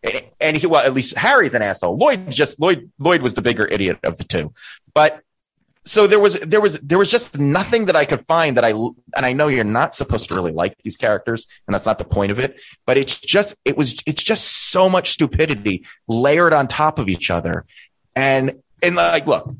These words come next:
the scene of him shitting in the bathroom will always be funny. People having explosive diarrhea, if, if you can't laugh at that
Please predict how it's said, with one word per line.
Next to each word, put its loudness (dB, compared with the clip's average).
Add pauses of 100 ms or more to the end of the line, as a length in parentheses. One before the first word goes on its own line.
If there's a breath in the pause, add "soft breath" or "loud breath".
(140)
the 0
scene 2
of 0
him 2
shitting 2
in 2
the 2
bathroom -2
will -4
always 0
be -6
funny. -8 (400 soft breath)
People 2
having 2
explosive -2
diarrhea, 0
if, -4
if -4
you -2
can't 0
laugh -2
at -4
that 0